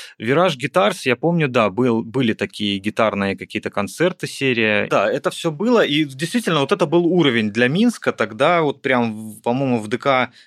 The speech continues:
М Т З, Минского тракторного завода, по-моему, там вот при-, проходили концерты, причем что, э, публику собирали. Это было время еще такое доинтернетовское, вот как раз самый разгар,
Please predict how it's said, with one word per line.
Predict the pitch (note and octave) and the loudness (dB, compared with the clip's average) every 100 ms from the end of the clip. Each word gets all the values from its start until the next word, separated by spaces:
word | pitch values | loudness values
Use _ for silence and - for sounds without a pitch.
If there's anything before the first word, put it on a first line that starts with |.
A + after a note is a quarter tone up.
| - | -4
М | A#2+ | -2
Т | B2+ | -2
З, | A2+ G#2+ D#3 F#3+ F#3 | -2 0 0 0 -2
Минского | D#3+ D#3+ - | -6 -6 -4
тракторного | C#3 C#3 C3 C3 | -2 -2 -2 -2
завода, | A#2 C3+ C3+ A#2+ | 0 0 0 -2
по-моему, | B2 B2+ | -4 -4
там | A#2+ B2 A#2 | 0 0 -2
вот | A2 | -6
при-, | A2+ | -12
проходили | A2 - - A#2+ B2 | -10 -8 -6 -4 -2
концерты, | A#2+ B2 - F3 F3 | -2 -4 -2 -4 -2
причем | A#2+ A2 - D3 | -6 -4 -2 -4
что, | - C3 A#2+ A#2+ G2+ A2 A#2+ | -4 -2 -2 -2 -2 -2 -2
э, | |
публику | C#3+ D3 D3 C#3 | -2 -6 -6 -8
собирали. | - C#3 F3 C#3 F2 D#2+ - - - - | -6 0 2 2 0 -4 -10 -20 -18 -2
Это | F3 F3+ | 2 2
было | C3 F3 C#3+ | 2 2 4
время | C3+ G3 D#3+ | 2 4 2
еще | C3 C#3+ | 0 -2
такое | B2+ - C3+ | -4 -2 0
доинтернетовское, | A#2+ A2 D3+ C3 C3 C3+ G#3+ A3 E3+ - D#3 | 0 2 2 2 0 2 2 2 -4 0 2
вот | C3 B2 | 2 0
как | B2 C#3+ | -4 0
раз | D3 - | 0 2
самый | C#3+ C#3+ C3 | -2 2 2
разгар, | A2+ A2+ C#3 C#3 | 0 2 2 2